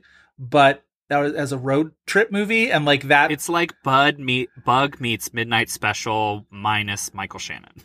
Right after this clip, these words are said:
Speaker 2: <laughs>
Speaker 1: Right, which, like, that's a good formula for me. Like, I was really intrigued by that. Like, all of those things are good for me. And yet, ultimately,
Speaker 2: It's not a good movie.
Speaker 1: it's not a good movie. It doesn't
Speaker 2: It's also an Amazon movie.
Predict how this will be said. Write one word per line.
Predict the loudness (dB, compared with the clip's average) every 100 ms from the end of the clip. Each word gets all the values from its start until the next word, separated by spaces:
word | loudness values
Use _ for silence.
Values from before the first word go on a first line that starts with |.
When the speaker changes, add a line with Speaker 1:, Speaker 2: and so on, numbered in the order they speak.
| _
Speaker 2:
<laughs> | -14 -14 -20 _ _ _ 2
Speaker 1:
Right, | 4 4 0
which, | -2 2
like, | 2 0
that's | 2 2 4
a | -2
good | 2 2
formula | 2 -2 0 0 -4 -4
for | -10 -16
me. | -18 -20 -20 -20
Like, | 0 2 4
I | 4 4
was | 2 0
really | 0 2 2
intrigued | 2 -2 -2 -4 -4
by | -6 -6
that. | -8 -8 -10 -12 0
Like, | 2 2
all | 4 4
of | 4
those | 2 2 0
things | -2 -2 -2 -6 -4
are | -4
good | -2 -4 -4
for | -12
me. | -12 -18 -20 -20 -20 _
And | -2 0
yet, | 4 4 4 -2 -16 _ _ _ _ _ _ 4
ultimately, | 4 0 -2 2 2 4 0
Speaker 2:
It's | -4
not |
a |
good | -20
movie. | -20 -6 4
Speaker 1:
it's | 4 4 _ -10 -4
not | -6 -6
a |
good | -16 -16
movie. | -18 -14 -8
It | -2 4
doesn't | 4 4 0 -4 -2
Speaker 2:
It's | 0 4
also | 2 4 -2
an | 0
Amazon | 0 0 0 0 0
movie. | -4 -2 2 4